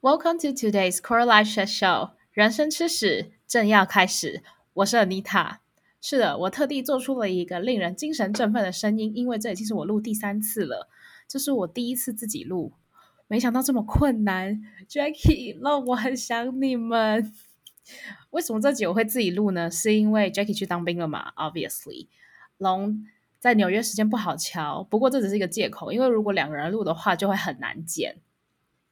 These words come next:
而我们的剪辑师又在报销国家，所以我想说我就自己来把这些话讲一讲，就当凑合着一起用。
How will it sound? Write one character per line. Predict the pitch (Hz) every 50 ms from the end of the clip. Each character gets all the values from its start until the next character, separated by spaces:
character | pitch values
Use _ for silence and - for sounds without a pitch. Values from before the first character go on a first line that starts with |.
| _ _ _ _ _ _ -
而 | 262 220
我 | 214
们 | 208 196 190
的 |
剪 | 202 - 208 165
辑 | 151 151
师 | 170 - - 196 190
又 | 196 202 185
在 | 180 190
报 | 180 - 180
销 | 170 - 180 170
国 | 165 - 85
家， | - - 139 151 165 170
所 | - - 196 185
以 | 190 190 175 180 - - - - - - _ -
我 | 208 208
想 | - 202 175
说 | 180 - 214 208
我 | 190 160
就 | 156 202 202
自 | 202 - 247 220
己 | 214 - 160 156
来 | 151 156 156 156 160 196 - _ _ - - _ _ _
把 | - - 165 165
这 | 196 214
些 | 214 220 214 202
话 | 202 220 226 202
讲 | 214 - 147 156
一 | 180 202
讲， | 190 - 185 143 - - - - _ _ _ _ _ _ _ _ _ _
就 | - 214 208
当 | 214 - - 220 214
凑 | 214 - - 247
合 | 208 - 185 175
着 | 160 175 147
一 | - 226
起 | 214 - 151 135
用。 | 196 196 -